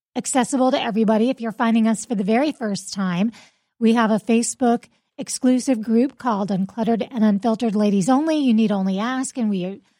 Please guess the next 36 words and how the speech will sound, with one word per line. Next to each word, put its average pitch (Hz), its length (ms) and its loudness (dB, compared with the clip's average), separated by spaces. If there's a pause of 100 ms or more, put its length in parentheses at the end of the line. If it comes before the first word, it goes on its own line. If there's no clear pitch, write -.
(140)
make 226 120 -2
sure 226 220 -2
that 220 200 -2
you 208 260 0
are 190 180 -2
who 190 120 2
you 208 180 2
say 370 220 4
you 349 120 4
are, 320 240 4
and 262 80 0
we 220 80 2
let 220 180 -2
you 247 140 0
in. 247 220 2 (480)
But 285 100 4
we 302 100 4
did 320 200 2
ask. 381 360 0
We 240 120 -4
said, 240 240 -2
"Have 226 180 -4
you 226 380 -4 (680)
gotten 247 180 2
a 294 60 -2
divorce? 233 720 0 (640)
Do 214 100 -2
you 214 60 6
have 185 140 2
regrets? 285 1000 -2 (220)
Is 220 80 -20
there 214 100 -4
anything 220 240 2
you 208 80 4
wanna 196 200 2
share?" 202 480 0